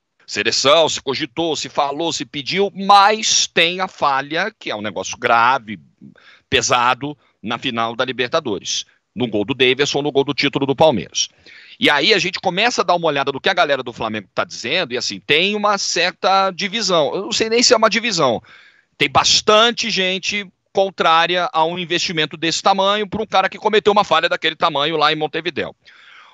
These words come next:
Ô, André, o, uma falha como aquela é um negócio que inviabiliza um, um negócio como esse? Não tem como dar a volta por cima? É tão marcante a ponto de nunca mais o Andrés conseguir recuperar a torcida? Ou tem jeito pra tudo nessa vida e só não tem pra morte?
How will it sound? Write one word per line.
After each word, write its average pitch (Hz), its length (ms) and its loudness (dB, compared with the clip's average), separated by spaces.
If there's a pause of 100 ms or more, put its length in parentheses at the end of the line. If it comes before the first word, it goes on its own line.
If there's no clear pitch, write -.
(120)
Ô, 254 100 4
André, 202 520 6 (220)
o, 220 300 -12
uma 240 160 2
falha 277 340 2
como 233 240 -2
aquela 156 460 -4
é 214 80 -8
um 262 40 -10
negócio 220 280 -8
que 220 100 -14
inviabiliza 151 1000 -8
um, 113 340 -12
um 131 40 -4
negócio 127 440 2
como 113 240 -4
esse? 143 480 0 (260)
Não 185 160 -2
tem 226 220 0
como 202 240 -2
dar 170 220 0
a - 20 2
volta 156 300 -4
por 131 160 -12
cima? 160 280 -6
É 170 140 0
tão 254 260 0
marcante 196 600 -2
a 143 60 -2
ponto 175 360 -4
de 147 300 -2 (320)
nunca 220 380 2
mais 190 280 2
o 185 60 2
Andrés 151 320 -2
conseguir 151 420 -8
recuperar 135 500 0
a 131 40 -2
torcida? 240 540 0
Ou 262 120 8
tem 226 200 2
jeito 214 180 0
pra 170 160 -2
tudo 214 220 -8
nessa 185 260 0
vida 196 200 -8
e - 20 -10
só 208 100 2
não 170 80 -8
tem 208 140 -6
pra 170 160 -2
morte? 104 360 -10